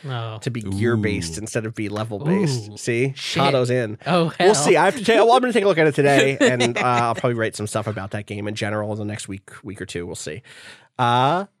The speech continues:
Speaker 2: as always, you can find
Speaker 3: Ah,
Speaker 2: me on
Speaker 3: Surge two comes out this week?
Speaker 2: Yeah, dude. We're s-, it's busy.
Speaker 1: What?
Speaker 2: We're in the games. We're in them.
Speaker 1: Shit.
Speaker 2: Inside <laughs> the games. The
Speaker 1: I
Speaker 2: games
Speaker 1: got,
Speaker 2: are all around us.
Speaker 1: I got Daemon X Machina.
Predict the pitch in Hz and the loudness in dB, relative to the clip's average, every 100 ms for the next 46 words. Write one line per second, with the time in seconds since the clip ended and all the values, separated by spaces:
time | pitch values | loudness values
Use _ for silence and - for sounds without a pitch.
0 | _ - 127 120 113 107 131 139 139 135 | _ -6 -2 -2 -4 -2 0 2 2 2
1 | - 185 185 - - - 175 202 190 196 | 4 4 4 2 0 2 2 2 0 0
2 | 196 196 208 196 190 202 208 175 196 156 | 0 0 -2 -4 -2 -4 2 4 4 4
3 | 160 165 156 170 196 - 208 220 - 151 | 6 6 4 4 2 4 2 2 0 2
4 | 180 160 233 427 440 - 165 214 214 202 | 4 6 4 2 0 -2 4 6 6 6
5 | 208 202 180 160 175 196 175 127 110 - | 4 4 0 4 6 6 6 2 -4 -8
6 | - - 165 202 202 131 113 - _ _ | -12 -4 0 2 4 2 -2 -12 _ _
7 | _ _ _ _ - - - 104 - 165 | _ _ _ _ -18 -14 -14 -16 -6 2
8 | 160 139 - 160 160 196 - - 165 160 | 2 2 0 2 2 0 2 4 2 0
9 | 170 160 156 120 95 98 - - - - | 0 4 4 2 -4 -10 -12 -8 -8 -8
10 | - - - - 151 170 185 170 170 160 | -12 -12 -10 -10 0 4 4 6 4 4
11 | 156 160 143 - 156 127 147 151 131 135 | 2 2 2 0 0 0 -2 -2 -6 -8
12 | 131 131 120 - 127 127 - - - | -8 -10 -14 -14 -14 -16 -18 -18 -18